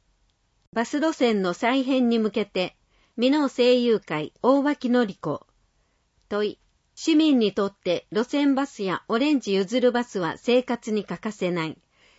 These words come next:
市民に寄り添った再編を望むが、見解は。答え。北大阪急行線延伸のため、路線バスやオレンジゆずるバスの再編を予定。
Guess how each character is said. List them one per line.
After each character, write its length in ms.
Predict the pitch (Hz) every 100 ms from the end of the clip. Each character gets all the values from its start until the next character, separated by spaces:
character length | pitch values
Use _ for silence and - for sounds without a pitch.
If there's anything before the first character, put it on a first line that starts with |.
| _ -
市 240 | - 302
民 240 | 302 294
に 120 | 247 220
寄 140 | 214
り 100 | 233
添 180 | - 247
っ 40 |
た 220 | - 208
再 300 | 208 233 247
編 280 | 240 254 240
を 60 | 226
望 360 | 226 220 220
む 80 | 220
が、 220 | 185 160 - -
見 240 | 220 233
解 300 | 220 202 196
は。 240 | 185 175 - _ _ _ _ _ _
答 340 | - 208 226 190
え。 140 | - _ _ _ _ -
北 300 | 254 285 285
大 120 | 294
阪 380 | 277 262 277 269
急 220 | 277 277
行 200 | - 254
線 300 | 247 254 240
延 220 | - 262 247
伸 300 | 247 240 226
の 100 | 220
た 160 | 214
め、 240 | 208 202 - _ -
路 120 | 214
線 300 | 233 294 294
バ 120 | 277
ス 160 | 277 202
や 240 | 175 156 -
オ 120 | 208
レ 140 | 240 311
ン 80 | 240
ジ 120 | 196
ゆ 120 | 190
ず 160 | 185 262
る 100 | 262
バ 120 | 262
ス 120 | -
の 160 | 196 170
再 260 | 226 240
編 280 | 240 240 220
を 80 | 208
予 120 | 180
定。 420 | - 165 156 -